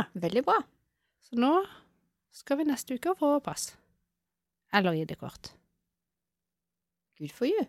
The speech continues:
Speaker 2: Ja, ikke det bra?
Speaker 1: Jo, det er bra.
Speaker 2: Og så har vi byttet ut Amsterdam med Syden.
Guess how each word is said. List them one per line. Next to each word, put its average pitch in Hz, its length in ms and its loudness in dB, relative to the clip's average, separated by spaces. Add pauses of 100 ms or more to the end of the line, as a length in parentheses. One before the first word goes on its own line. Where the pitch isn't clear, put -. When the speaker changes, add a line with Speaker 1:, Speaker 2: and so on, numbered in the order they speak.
(140)
Speaker 2:
Ja, 226 220 4 (580)
ikke 294 140 -4
det 269 80 0
bra? 349 160 4 (180)
Speaker 1:
Jo, 302 220 -2
det 370 80 -6
er 349 80 -8
bra. 165 80 -14 (580)
Speaker 2:
Og 277 160 -2
så 277 540 6 (100)
har 240 220 2
vi 247 100 4
byttet 220 300 2
ut 220 80 4
Amsterdam 214 480 2 (160)
med 202 340 2
Syden. 147 320 -4